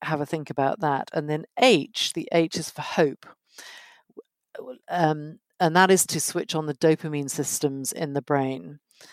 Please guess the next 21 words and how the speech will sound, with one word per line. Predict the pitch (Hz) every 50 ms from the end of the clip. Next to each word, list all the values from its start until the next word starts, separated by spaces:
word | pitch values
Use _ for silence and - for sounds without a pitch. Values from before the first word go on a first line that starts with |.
| - - - _ _ _ -
Um, | - 160 160 160 151 151 156 156 156 -
sorry, | - - 180 165 151
the, | 135 135 - -
the | - 165
challenge | - - - 214 180 180 170 165 156 - -
piece, | - 147 135 127 - - - _ _ _ _ _
once | - 185 180 180 180 160 - - - - - - _ _ _ 175 156
the | 180 180 175 170 165 - _ _ _ -
prefrontal | - - 190 175 - - 170 160 151 - 160
cortex | - - - 180 160 - - 139 131 - -
gets | - - - - -
hold | - - - 170 156 147 147 139
of | 143 123
a | 139 -
problem | - - - 165 139 151 139 131
or | 135 135 135
a | 135 -
challenge, | - - - 180 165 147 123 - - 135 139 - -
it | - 165 156 -
loves | 165 156 151 160 147 - -
it. | - - - - - - -